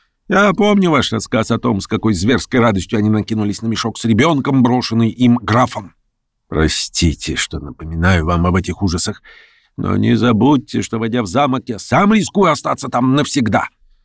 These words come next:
Я никогда не поехал бы туда, если бы не был убеждён, что это необходимо». «Делайте, как знаете», прошептал Андрей. Двадцать шестое октября, утро. Артур с Андреем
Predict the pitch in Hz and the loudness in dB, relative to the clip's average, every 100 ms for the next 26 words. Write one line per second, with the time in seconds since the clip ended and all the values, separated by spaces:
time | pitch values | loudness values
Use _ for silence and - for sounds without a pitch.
0 | _ _ _ - 180 180 175 170 165 196 | _ _ _ -2 0 2 2 0 0 0
1 | 175 - 175 208 190 165 - 165 151 139 | 0 0 2 2 2 0 2 2 2 2
2 | 143 - 135 131 131 143 139 143 131 123 | 2 0 0 2 2 2 2 2 2 2
3 | 98 147 120 - 131 151 143 156 160 - | 0 0 0 -2 -2 0 2 2 0 0
4 | 165 160 156 165 156 151 131 - _ _ | 0 2 2 4 4 2 0 -4 _ _
5 | _ _ _ _ _ _ _ _ _ _ | _ _ _ _ _ _ _ _ _ _
6 | - 78 87 78 73 - - - 85 80 | -4 2 4 2 -2 -8 -6 -2 0 -2
7 | 71 73 71 98 101 92 - - - _ | -6 -6 -2 0 0 -2 -10 -20 -20 _
8 | - 82 82 - - 104 107 78 82 76 | -4 -2 -2 -4 -4 0 0 -2 -4 -4
9 | - - - _ _ _ _ _ _ _ | -6 -10 -12 _ _ _ _ _ _ _
10 | _ _ _ _ _ _ _ _ _ _ | _ _ _ _ _ _ _ _ _ _
11 | _ _ - 76 101 127 - 139 - - | _ _ -8 0 2 2 2 0 0 0
12 | 117 113 113 101 85 87 - 90 85 85 | 2 2 2 0 2 2 0 0 0 0
13 | 82 _ _ _ _ - 120 120 - 113 | -2 _ _ _ _ 0 2 2 0 -4
14 | 98 - 95 90 107 107 98 | -2 0 2 4 2 2 0